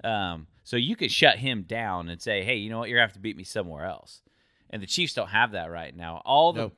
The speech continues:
Speaker 2: I mean,
Speaker 1: And their
Speaker 2: Mahomes'
Speaker 1: defense
Speaker 2: stats look
Speaker 1: isn't very good
Speaker 2: horrible.
Speaker 1: either. <laughs>
Speaker 2: There's a lot of balls that are hitting the receivers in the hands that they're not catching, and they're tipped and end up in, in the defensive backs'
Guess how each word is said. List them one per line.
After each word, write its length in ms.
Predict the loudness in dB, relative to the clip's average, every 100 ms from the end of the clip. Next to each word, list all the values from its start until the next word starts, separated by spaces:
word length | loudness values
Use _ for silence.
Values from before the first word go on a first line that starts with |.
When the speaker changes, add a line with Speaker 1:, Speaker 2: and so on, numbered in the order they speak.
| -10
Speaker 2:
I 80 | -8
mean, 260 | -6 -8 -6
Speaker 1:
And 60 | -2
their 60 | 2
Speaker 2:
Mahomes' 300 | 2 2 2
Speaker 1:
defense 340 | 6 6 4
Speaker 2:
stats 40 |
look 60 | -2
Speaker 1:
isn't 140 | -4 -6
very 160 | -4
good 60 | 0
Speaker 2:
horrible. 300 | 0 0 -2
Speaker 1:
either. 120 | -2 -10 _ -20 -2
<laughs> 20 |
Speaker 2:
There's 180 | 2 2
a 60 | 0
lot 520 | 4 6 8 6 4
of 120 | 4
balls 340 | 6 6 4 0
that 80 |
are 60 | -6
hitting 160 | -6 -6
the 60 |
receivers 500 | -8 -6 -6 -6 -8
in 120 | -8 -10
the 60 |
hands 360 | -8 -6 -8 -10
that 100 | -4
they're 140 | -2
not 200 | -2 -6
catching, 480 | -4 -4 -4 -10 -12 -18 _ _ -2
and 200 | -2 0
they're 120 | -4
tipped 440 | 0 4 4 2
and 240 | -2 -2 -2
end 220 | -2 0
up 180 | -2 -2
in, 180 | -8 -8
in 220 | -8 -8 -6
the 200 | -8 -8
defensive 640 | -10 -10 -8 -8 -8 -10 -12 _
backs' 560 | -4 -2 -2 -4 -14 -16